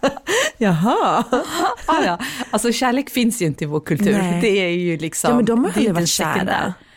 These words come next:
Speaker 2: Nej.
Speaker 1: Alltså, det var ju liksom,
Speaker 2: Ja.
Speaker 1: det fanns inte hos dem.
Speaker 2: Nej.
Speaker 1: Så att deras tips är ju väldigt
Speaker 2: <laughs> Ytliga.
Speaker 1: väldigt
Speaker 2: I alla fall från min,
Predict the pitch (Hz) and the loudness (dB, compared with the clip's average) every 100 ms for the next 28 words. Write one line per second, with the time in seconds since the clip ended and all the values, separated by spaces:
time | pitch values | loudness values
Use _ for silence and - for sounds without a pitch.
0 | - _ _ 165 196 254 190 - 190 202 | -20 _ _ -2 2 2 0 0 -2 0
1 | 190 190 220 277 370 320 254 - 202 185 | 0 2 2 2 2 2 0 0 0 0
2 | 180 175 _ 180 170 180 _ _ 208 - | 0 -4 _ -2 -2 -4 _ _ -6 -2
3 | 294 - 220 180 170 - 208 - - - | -4 -4 -4 -4 -4 -8 -12 -12 -20 -20
4 | - 196 196 214 196 - 180 202 196 - | -4 0 2 0 -2 -2 0 2 2 -2
5 | 285 - - 185 180 180 175 175 170 - | -4 -4 0 0 2 0 0 -2 -6 -14
6 | - - 285 - 262 277 311 220 254 269 | -16 -12 -6 -2 2 2 2 2 2 4
7 | 247 226 240 226 269 208 285 294 294 277 | 4 2 2 0 0 0 0 2 2 0
8 | - - 254 254 254 214 202 202 | 0 0 -2 0 0 2 0 -2